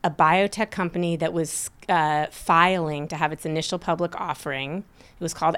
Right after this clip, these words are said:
Affimax. It was founded by one of the, one of Silicon Valley's most venerable entrepreneurs, a, a man by the name of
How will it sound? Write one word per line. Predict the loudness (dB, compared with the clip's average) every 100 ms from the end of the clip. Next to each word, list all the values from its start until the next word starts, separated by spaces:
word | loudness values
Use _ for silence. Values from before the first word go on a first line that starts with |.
| 0
Affimax. | -2 -2 -6 -4 -6 -8 -12 -8
It | -4
was | -4
founded | -2 -2 0 0
by | 0 0
one | 0 -2 -2
of | -4
the, | -2 -2 -4
one | -4 -4
of | -4
Silicon | -4 -4 -4 -4 0
Valley's | 2 2 0 -4 -6
most | -6 -6
venerable | -10 -6 -2 -2 -2 -2 0 0 0 -4
entrepreneurs, | -6 -6 -8 -8 -6 -6 -8 -8 -8
a, | -8
a | -8
man | -6 -6 -4
by | -4
the | -4
name | -4
of | -6